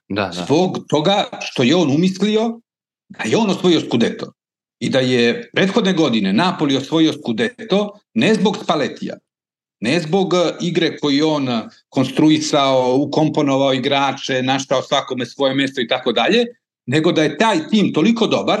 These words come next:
Speaker 2: da bilo koji trener bi osvojio Scudetto. I onda je platio cenu. I onda je platio cenu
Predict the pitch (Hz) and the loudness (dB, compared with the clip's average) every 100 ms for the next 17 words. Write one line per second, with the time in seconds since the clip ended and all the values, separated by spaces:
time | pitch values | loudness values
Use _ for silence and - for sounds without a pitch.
0 | 190 - 147 151 285 302 190 220 165 147 | -4 -6 -4 0 0 0 -2 -2 -2 -2
1 | 139 104 - _ _ _ _ _ _ 135 | -4 -4 -8 _ _ _ _ _ _ -4
2 | 135 147 123 - 113 98 - - _ _ | 0 0 0 0 0 -2 -6 -20 _ _
3 | _ _ _ _ _ _ _ - 131 226 | _ _ _ _ _ _ _ -2 0 2
4 | 226 240 254 - 240 - - - _ _ | 2 2 0 2 2 0 -4 -12 _ _
5 | _ _ _ - 165 180 202 214 196 165 | _ _ _ -2 0 2 2 2 0 2
6 | 185 240 233 | 2 2 0